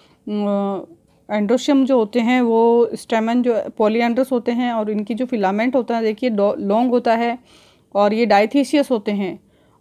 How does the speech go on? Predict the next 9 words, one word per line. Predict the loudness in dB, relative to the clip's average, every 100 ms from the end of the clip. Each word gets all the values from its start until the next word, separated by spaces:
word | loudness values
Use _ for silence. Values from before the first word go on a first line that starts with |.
| -4
और | 0 0 0
ये | -2 0 0 -2 -8 _ _ _ _ _ _ _ _ _ _ _ _ _ _ _ _ _ _ _ _ _ -4
डायथीसियस | 0 2 2 2 0 -2
होते | -2 -2
हैं | -2
और | -2 -2
बेसिफिक्स्ड | 0 0 0 -2 -4 -2
होते | -2 0
हैं | -2 -4